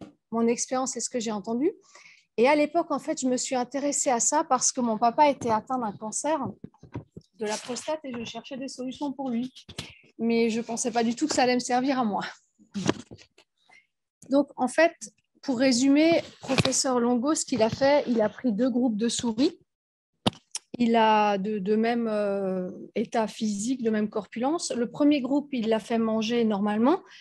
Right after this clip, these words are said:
Et le deuxième groupe, euh, il l'a fait jeûner quarante-huit heures. Et il a administré à chacun des groupes une dose de chiméo trois fois supérieure à ce que devrait avoir un être humain. Et au retour de cette expérience, en fait,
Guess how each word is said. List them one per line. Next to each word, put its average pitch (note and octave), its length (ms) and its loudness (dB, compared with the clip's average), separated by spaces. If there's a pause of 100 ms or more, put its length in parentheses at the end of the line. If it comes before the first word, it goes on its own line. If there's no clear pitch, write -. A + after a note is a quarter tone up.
(240)
Et A3+ 100 4
le A#3+ 120 4
deuxième B3 400 6
groupe, B3 360 6
euh, A#3 280 6
il A#3 160 4
l'a A3+ 120 6
fait C#4 180 0
jeûner B3 340 2
quarante-huit C4+ 520 -2
heures. A#3 220 0
Et B3 140 4
il B3 120 6
a B3 80 8
administré C#4+ 680 4
à G#3 140 -2
chacun C#4 340 -2
des C4 140 0
groupes B3+ 380 0 (640)
une A3+ 200 4
dose C4 240 2
de B3+ 120 0
chiméo C4+ 640 2
trois C#4+ 200 2
fois D4+ 140 0
supérieure C#4 500 0
à C4+ 60 -2
ce - 100 -4
que C4 220 -6
devrait A3+ 460 0
avoir B3 320 4
un B3 120 2
être A#3+ 240 -2
humain. F#3+ 220 -2 (960)
Et A#3 60 8
au B3+ 120 8
retour C#4+ 440 2
de A#3+ 80 2
cette B3 260 0
expérience, C#4+ 640 2
en C4+ 80 -2
fait, D#4 400 0